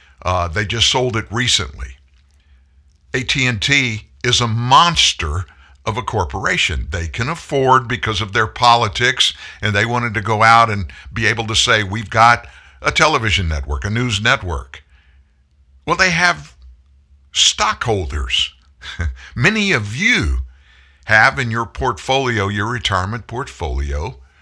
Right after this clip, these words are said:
when you invest in a I R A or a four oh one K,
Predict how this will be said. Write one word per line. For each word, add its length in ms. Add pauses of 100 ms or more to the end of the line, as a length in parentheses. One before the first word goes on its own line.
when 160
you 140
invest 480
in 140
a 100 (460)
I 180
R 240
A 320
or 160
a 60
four 280
oh 60
one 240
K, 540